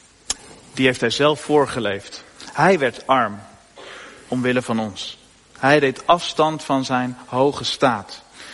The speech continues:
en kwam onder ons wonen. Hij koos niet voor macht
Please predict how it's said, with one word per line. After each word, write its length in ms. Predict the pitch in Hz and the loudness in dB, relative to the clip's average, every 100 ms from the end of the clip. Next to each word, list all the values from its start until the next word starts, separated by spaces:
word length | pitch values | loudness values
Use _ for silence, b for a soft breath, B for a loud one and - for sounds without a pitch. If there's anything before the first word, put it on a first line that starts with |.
| B | B
en 180 | - 123 | -4 -4
kwam 440 | - 151 175 185 | 0 2 2 0
onder 400 | 175 151 165 143 | -6 -4 0 -2
ons 300 | - 143 139 | -2 -4 -4
wonen. 400 | - 120 110 87 - _ _ _ _ _ _ _ _ | 0 0 0 -6 -16 _ _ _ _ _ _ _ _
Hij 160 | - 123 | -2 0
koos 280 | 147 135 135 | 2 2 0
niet 160 | 160 | -6
voor 220 | - 120 | 0 0
macht 520 | 113 120 110 - - | 0 -2 -6 -10 -18